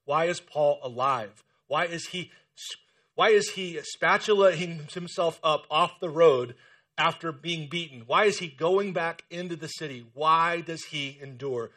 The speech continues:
The apostle next states a reason for his endurance. It is for the sake of the elect, which seems to mean those who are elect but do not yet believe. They have to be won.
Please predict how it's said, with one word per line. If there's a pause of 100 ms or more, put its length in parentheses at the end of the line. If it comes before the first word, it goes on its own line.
(140)
The
apostle
next
states (300)
a
reason
for
his
endurance.
It
is
for
the
sake
of
the
elect, (360)
which (120)
seems
to
mean (260)
those
who
are
elect (280)
but
do
not
yet
believe. (1040)
They
have
to
be
won.